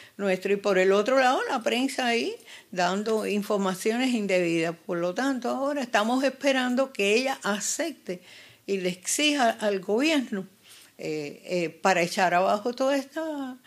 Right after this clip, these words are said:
esta mentira. Y por el otro lado, Gerardo está pidiendo que por fin presenten el satélite en cuanto al derribo de las avionetas. Ese hijo mío está cumpliendo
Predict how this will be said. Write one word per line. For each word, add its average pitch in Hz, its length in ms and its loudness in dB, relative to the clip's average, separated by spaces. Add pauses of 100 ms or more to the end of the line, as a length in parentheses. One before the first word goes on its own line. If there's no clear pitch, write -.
(300)
esta 196 260 -4
mentira. 202 520 0
Y 202 60 2
por 262 440 2
el 247 160 2
otro 294 260 4
lado, 294 380 -4
Gerardo 269 360 0
está 262 280 -2
pidiendo 226 680 -2 (360)
que 175 520 0
por 151 240 -8
fin 156 300 -8
presenten 277 800 -2
el 262 140 0
satélite 240 920 -4 (400)
en 185 160 -4
cuanto 180 380 -6
al 180 100 -4
derribo 180 400 -2
de 196 60 2
las 190 160 -2
avionetas. 214 600 -2 (1600)
Ese 226 300 2
hijo 302 160 2
mío 294 220 2
está 269 420 0
cumpliendo 226 920 2